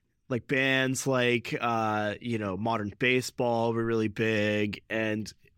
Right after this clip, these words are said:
like, I don't know. I, it's like a lot of those bands kind of, like, bottled lightning, <laughs> like, with, with their sound. Like, it's kind of like the Front Bottoms. I'm surprised they are a big band. <laughs> Like,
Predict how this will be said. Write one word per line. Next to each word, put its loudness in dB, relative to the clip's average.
like, -4
I 2
don't 2
know. -2
I, 0
it's -2
like 0
a 0
lot 2
of 2
those 4
bands 0
kind 0
of, -2
like, 0
bottled 0
lightning, 0
<laughs> -20
like, 0
with, 2
with 2
their 4
sound. 2
Like, 2
it's 0
kind 2
of 0
like 0
the 0
Front 0
Bottoms. 2
I'm 0
surprised 0
they 2
are 0
a 0
big 0
band. 0
<laughs> -20
Like, -4